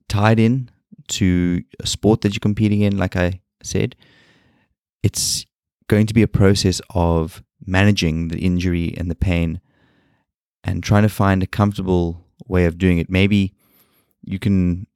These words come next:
change the variation and make it a little bit more accessible to, for you to do that movement. And, uh, if you're just someone who's a general athlete,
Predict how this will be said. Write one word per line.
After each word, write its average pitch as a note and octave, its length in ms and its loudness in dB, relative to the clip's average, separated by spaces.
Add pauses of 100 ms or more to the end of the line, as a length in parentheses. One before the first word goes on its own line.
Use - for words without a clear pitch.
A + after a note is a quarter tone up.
(240)
change G2+ 340 4
the F#2 60 2
variation E2+ 800 2 (140)
and F2 140 -2
make E2+ 200 0
it - 120 -18 (120)
a - 40 -16
little F2+ 180 -2
bit E2+ 160 -4
more E2 480 0 (720)
accessible F#2 520 0
to, - 120 -8
for - 160 0
you F2+ 120 2
to - 140 -6
do G2+ 140 4
that F2 180 -2
movement. F2+ 400 -4 (720)
And, F2 420 0
uh, F2 220 -2 (100)
if - 240 -4
you're G2+ 80 2
just F#2 220 -4
someone F2 280 -2
who's F#2 260 -8
a F#2 80 -8
general A#2 400 4
athlete, G2 480 -2